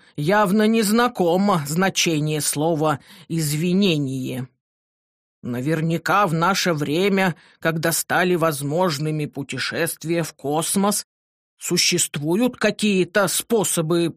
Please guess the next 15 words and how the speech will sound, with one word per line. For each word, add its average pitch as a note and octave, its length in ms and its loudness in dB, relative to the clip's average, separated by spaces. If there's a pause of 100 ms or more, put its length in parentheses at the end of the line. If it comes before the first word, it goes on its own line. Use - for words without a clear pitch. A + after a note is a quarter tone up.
(120)
починить G3+ 600 2
простой F3+ 500 2
генератор? F#3+ 880 0 (800)
"Не G#3 280 4
существуют", F3 1160 0 (560)
отрезал E3 760 -2
Майк. E3 520 0 (760)
"У E3 80 -4
меня A#3+ 280 4
нет D4 240 2
необходимых A3 680 2
инструментов". G3+ 840 0 (960)
Меня C#3+ 500 -4
сильно F3 600 2
подмывает E3+ 880 2